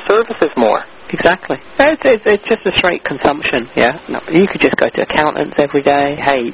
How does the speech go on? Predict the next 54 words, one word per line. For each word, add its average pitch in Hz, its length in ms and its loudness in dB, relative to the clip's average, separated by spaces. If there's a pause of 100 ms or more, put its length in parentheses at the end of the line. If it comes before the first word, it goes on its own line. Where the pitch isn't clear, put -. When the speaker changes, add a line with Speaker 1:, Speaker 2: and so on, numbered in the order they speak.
Speaker 2:
do, - 60 0
you 139 140 0
know, 120 100 2
do 120 200 0
you, 147 120 4
you - 220 -2
wanna, 175 180 2 (160)
uh, 127 240 2
have 127 160 -2
a 113 80 -4
great 131 320 0 (160)
promotional 131 480 2
gift?" - 540 -2
Right? 135 200 0
You 143 60 -6
know, 123 100 0
most 139 200 -2
people - 180 -2
are 120 80 -2
giving 117 220 0
pens 127 360 -2
away, 127 380 2 (240)
fluffy 127 320 0
dice 123 400 0
or 131 60 0
whatever. 131 340 2
Speaker 1:
Mm-hmm. - 240 0
Speaker 2:
You 110 80 4
know, 147 120 4
why 190 100 4
don't 247 140 0
you 208 60 -4
give 196 140 2
'em 180 100 0
a, 143 140 4
a, 131 160 0 (160)
a 123 60 2
great 147 260 0
business 123 300 -2 (100)
tool? 110 160 0 (240)
You 147 160 0
know, 123 80 2
"Here's 175 240 0
the 170 160 -4
C 147 140 2
D, 143 420 2 (200)
here's 165 200 2
the - 80 0
letter, 135 340 4 (440)
uh, 123 260 2
endorsing 131 600 -2
it. 127 200 2 (720)
Uh, 123 180 2
basically, 131 640 2